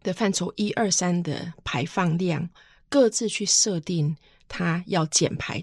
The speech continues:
的目标。营运面的就是范畴一跟二，它会有一个目标。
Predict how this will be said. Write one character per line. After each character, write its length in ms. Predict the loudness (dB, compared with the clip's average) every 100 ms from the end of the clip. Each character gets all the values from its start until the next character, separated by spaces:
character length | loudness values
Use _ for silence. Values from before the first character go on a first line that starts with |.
| -2
的 100 | 0
目 260 | 4 2 2
标。 320 | -2 -2 -2 -8 _ _
营 140 | 0 2
运 160 | 2
面 260 | 2 0 0
的 140 | -2
就 120 | -2
是 80 | -4
范 140 | -2 -2
畴 140 | -4
一 100 | -4
跟 180 | -2 -2
二， 220 | 0 -2
它 140 | -2 -2
会 140 | 0
有 100 | -2
一 20 |
个 120 | -2 0
目 260 | 2 2
标。 360 | 2 2 2